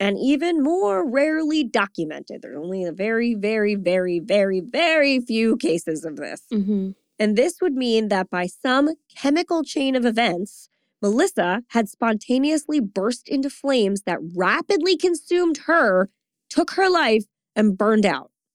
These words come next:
Speaker 2: Right.
Speaker 1: As predicted, the police were not really into this as a valid explanation. They're like, "I feel like this is not true. Please try harder." But the medical examiner pressed on, asking for more details about Melissa. He's like, "Okay, fine.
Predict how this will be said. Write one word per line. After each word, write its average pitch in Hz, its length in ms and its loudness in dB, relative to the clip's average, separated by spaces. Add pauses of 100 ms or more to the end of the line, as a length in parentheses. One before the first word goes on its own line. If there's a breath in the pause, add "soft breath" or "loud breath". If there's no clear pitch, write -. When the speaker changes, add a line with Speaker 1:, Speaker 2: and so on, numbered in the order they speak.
(180)
Speaker 2:
Right. 190 320 -6 (640)
Speaker 1:
As 349 240 -2
predicted, 156 640 -4 (300)
the 254 100 2
police 269 400 -2 (100)
were 285 120 -2
not 262 540 0 (580)
really 240 400 4
into 214 340 2
this 190 260 2
as 185 140 0
a 190 100 2
valid 180 400 0
explanation. 160 640 -6
They're 165 140 -6
like, 151 240 -8
"I - 80 -4
feel 196 180 -4
like 202 240 0
this 233 220 0
is 208 140 -4
not 180 280 -2
true. 135 360 -8
Please 233 200 -4
try 139 200 -8
harder." 147 360 -10 (320)
But 233 120 0
the 269 60 4
medical 302 360 2
examiner 254 480 2
pressed 247 340 -2
on, 277 200 4
asking 196 420 -4
for 269 140 -4
more 190 180 0
details 196 360 -2
about 185 240 -2
Melissa. 156 300 -6
He's 156 100 -8
like, 190 120 -4
"Okay, 311 180 -2
fine. 254 280 0